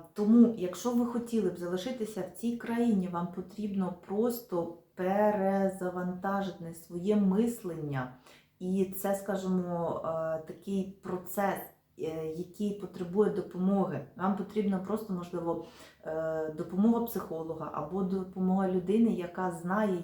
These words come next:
як, е, інтегруватися, як це все відбувається, що вам допоможе,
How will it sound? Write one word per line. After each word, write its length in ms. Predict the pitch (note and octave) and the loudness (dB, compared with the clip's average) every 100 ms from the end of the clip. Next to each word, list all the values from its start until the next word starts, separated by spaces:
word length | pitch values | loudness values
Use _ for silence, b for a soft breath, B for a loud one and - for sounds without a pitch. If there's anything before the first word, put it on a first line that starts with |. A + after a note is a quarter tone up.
| - | -2
як, 380 | F#3 F#3+ - B B B _ | 0 0 -4 B B B _
е, 240 | D#3 D#3+ - | -8 -8 -6
інтегруватися, 920 | F#3+ F#3 F#3+ F#3 F#3 F3+ A3 A3 - F3 | 0 2 2 2 2 2 0 0 -4 -2
як 320 | F3 F#3 - | 0 -2 -2
це 120 | G3+ | -6
все 320 | F#3+ - F#3 | -6 -2 0
відбувається, 960 | F#3+ F3+ F#3+ F#3+ G3 G3+ F3 - D3 C#3 - - | 0 -2 -4 -2 0 0 0 -4 -8 -8 -8 -14
що 260 | - G#3+ | -2 2
вам 200 | G#3+ G#3+ | 4 4
допоможе, 580 | F#3+ F#3 G3 G3 F#3+ F#3+ | 2 -2 2 4 4 0